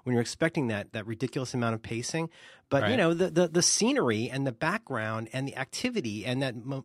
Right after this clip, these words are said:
Speaker 1: mundanity, I guess you could say, uh, is, is really, it's like, like a character in the movie. It's a, it's so important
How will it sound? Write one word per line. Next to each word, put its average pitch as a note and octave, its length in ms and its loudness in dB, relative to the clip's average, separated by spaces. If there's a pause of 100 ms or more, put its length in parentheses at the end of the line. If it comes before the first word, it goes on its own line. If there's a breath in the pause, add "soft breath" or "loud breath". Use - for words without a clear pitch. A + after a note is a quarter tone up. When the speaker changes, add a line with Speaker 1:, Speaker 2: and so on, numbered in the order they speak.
Speaker 1:
mundanity, A#2 760 0 (160)
I A2 80 -4
guess G#2 320 -6
you A2 100 -8
could - 140 -14
say, F#2+ 300 -6 (580 soft breath)
uh, A2 260 2
is, B2+ 320 -2
is C3+ 220 -2
really, D#3+ 260 2
it's D3+ 100 -2
like, D3 120 -2
like D3 240 -2
a C#3+ 60 -2
character E3 360 -2
in D3+ 80 -2
the C#3+ 80 -2
movie. D3+ 320 -2
It's A2 120 -2
a, C3+ 120 2
it's C3+ 140 -6
so D#3+ 240 2
important C#3+ 560 -2